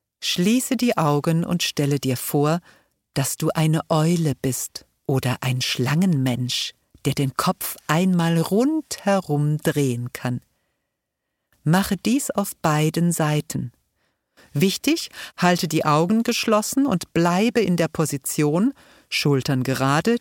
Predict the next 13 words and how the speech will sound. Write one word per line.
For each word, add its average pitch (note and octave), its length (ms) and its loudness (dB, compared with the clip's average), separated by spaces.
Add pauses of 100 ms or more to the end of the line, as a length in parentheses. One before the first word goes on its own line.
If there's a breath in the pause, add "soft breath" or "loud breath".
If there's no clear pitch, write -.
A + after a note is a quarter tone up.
der C3+ 100 0
Kopf - 480 -2
bleibt C3+ 380 -2
nach B2 160 -4
vorne C3 340 0
ausgerichtet F3+ 800 -2 (260 loud breath)
und E3 220 0
bewegt C#3+ 420 -2
sich - 280 -4
bei C3 180 0
Schritt - 340 -4
zwei C3+ 400 0
nicht. D#3 460 -2